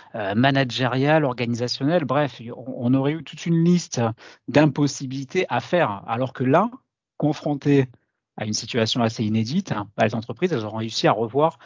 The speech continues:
l'intégralité de leurs process, mettre en place des nouveaux outils dans des temps qui sont, euh, absolument, euh, incroyables, revoir leur mode de management,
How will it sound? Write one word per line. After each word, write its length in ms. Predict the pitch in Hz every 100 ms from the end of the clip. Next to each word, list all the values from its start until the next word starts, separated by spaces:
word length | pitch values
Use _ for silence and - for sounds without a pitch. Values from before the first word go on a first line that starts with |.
| - - -
l'intégralité 880 | 117 139 170 170 139 - 139 123 147
de 60 | 120
leurs 120 | 110
process, 600 | - 113 - 147 175 -
mettre 220 | 123 117 131
en 100 | 120
place 220 | 139 127
des 100 | 110
nouveaux 240 | 113 120
outils 400 | 117 120 - 131
dans 140 | 113 98
des 120 | 104
temps 260 | 104 120
qui 140 | 113 -
sont, 300 | - 107 104
euh, 220 | 104 101
absolument, 800 | 95 107 - 117 110 117 117 107
euh, 140 | 104 110 - - -
incroyables, 840 | 113 127 - 123 135 165 180 202 - - - _
revoir 380 | 123 135 151 147
leur 160 | 120 110
mode 220 | 113 104
de 100 | 104
management, 560 | 113 123 127 180 202